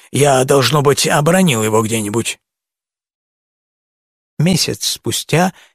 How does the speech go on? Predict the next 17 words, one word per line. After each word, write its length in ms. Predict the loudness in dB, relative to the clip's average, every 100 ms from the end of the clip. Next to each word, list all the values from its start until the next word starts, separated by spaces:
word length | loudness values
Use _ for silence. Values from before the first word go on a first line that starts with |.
| -4
миссис 340 | -2 0 -2
Белмор 480 | 0 2 2 2 0
с 120 | 0
одной 320 | -2 0 0 0
или 120 | -2
двумя 380 | -2 0 0 0
дамами 560 | 2 0 0 -2 -6
из 100 | -8
элегантного 640 | -8 -2 -2 -2 -8 -4 -4
общества 640 | -2 -2 0 -2 0 -2 -2 -10 -6
составляла 600 | -2 0 2 2 4 2
список 480 | 0 -4 -2 -4 -2
приглашённых 720 | 0 2 2 2 2 0 -2
на 100 | -2
поездку 520 | 0 2 2 0 -4
в 120 | -6 -6
экипажах 640 | -4 0 0 2 -2